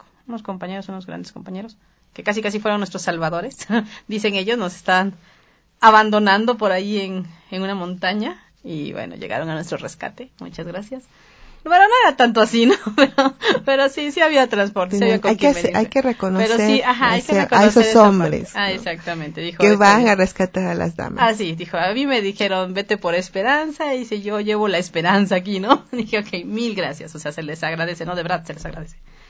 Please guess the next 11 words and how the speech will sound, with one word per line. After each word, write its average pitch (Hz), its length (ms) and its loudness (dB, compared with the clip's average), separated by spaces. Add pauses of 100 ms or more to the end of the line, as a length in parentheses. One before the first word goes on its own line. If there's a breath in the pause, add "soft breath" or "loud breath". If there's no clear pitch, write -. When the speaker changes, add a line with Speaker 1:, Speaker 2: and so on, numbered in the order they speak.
(240 soft breath)
Speaker 1:
muchísimo, 151 480 -10
¿no? 190 160 -14 (480 soft breath)
Me 165 100 -10
vine 151 180 -6
muy 151 160 -6
cómoda. - 260 -10 (160)
<laughs> - 960 -10
Pero 233 280 0
sí, 262 240 -2
este, 247 500 -4 (180)
pero, 247 280 0